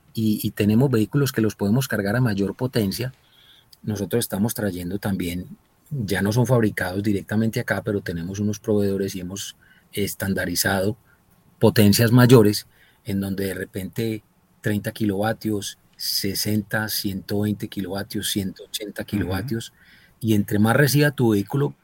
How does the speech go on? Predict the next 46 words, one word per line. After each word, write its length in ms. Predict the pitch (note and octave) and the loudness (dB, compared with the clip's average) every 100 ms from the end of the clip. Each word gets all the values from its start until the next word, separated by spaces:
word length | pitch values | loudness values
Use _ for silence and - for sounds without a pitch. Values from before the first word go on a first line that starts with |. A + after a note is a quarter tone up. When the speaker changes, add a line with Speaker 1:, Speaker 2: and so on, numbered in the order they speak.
| _ _ _ _ - _ - | _ _ _ _ -20 _ -12
Speaker 1:
pues 120 | F#2+ | -6
más 100 | G2+ | -2
rápido 360 | A#2+ C#3 C3 G#2+ | 2 4 4 0
va 60 | |
a 40 | G#2 | 0
ser 160 | G2+ | -4
la 80 | A2+ | -4
carga. 340 | - C3 F2 | -2 -2 -4
De, 140 | E2+ D#2 | -12 -14
de 80 | - | -14
repente 360 | - G2+ G2 | -8 -6 -2
ya 140 | A#2+ B2+ | -2 0
puedes 220 | C3 B2 | 0 0
en 100 | G#2 | -2
treinta 280 | A2+ G#2 G#2+ | 0 0 2
Speaker 2:
Claro. 120 | B2 | 2
Speaker 1:
minutos 340 | A2 G2 C3 | 0 -2 -4
estar 400 | A#2 - G2+ G2+ - _ _ - _ - | -6 -4 -6 -6 -16 _ _ -20 _ -4
dándole 340 | A#2 A#2 B2 | 0 2 0
a 40 | |
tu 120 | - G2 | -2 -8
vehículo 280 | - A#2 | -4 -2
un, 140 | A#2+ B2+ | -2 -4
unos 380 | G#2+ A2 G#2+ - _ - | -4 -6 -8 -14 _ -10
cien, 260 | - B2+ | 0 2
ciento 280 | A#2 G#2 B2 | 2 -2 -2
cincuenta, 680 | G#2+ G#2+ A2 G#2+ B2+ A#2+ A2 | -2 -2 -2 -2 0 -2 -2
doscientos 540 | F#2+ G2 G2+ G2 - | -4 -8 -6 -6 -8
kilómetros 420 | - G2+ A2 - G2+ | -6 -4 -4 -4 -6
más 160 | F#2+ | -4
de 60 | A2+ | -6
autonomía. 560 | G#2+ F#2 G#2 D3 - _ _ _ - - _ _ _ _ _ | -6 -6 2 2 2 _ _ _ -20 -20 _ _ _ _ _
Y 180 | C3+ C3 | 10 10
esa 320 | C#3 F#3 F#3 | 10 8 4
es 220 | C#3+ B2+ | 4 4
el 160 | D3+ D#3 | 0 0
tipo 420 | - E3 D#3+ D#3+ | 2 2 4 2
de 120 | D#3 | 2
carga 640 | - B2+ A2 A2+ A#2+ A#2+ _ _ _ C3 - _ _ | 2 0 0 -4 -10 -16 _ _ _ -20 -20 _ _
que 320 | - G#2 G#2+ | -2 2 2
es 120 | G#2+ | 2
más 300 | A#2+ C3+ A#2+ | 0 0 0
viable 380 | B2 D3+ D3+ D#3 | 2 4 4 0
para 260 | - A2 G#2 | -2 -6 -6
que 120 | G2+ | -8
exista 600 | - - G#2 - C3 | -8 -6 -4 -2 -4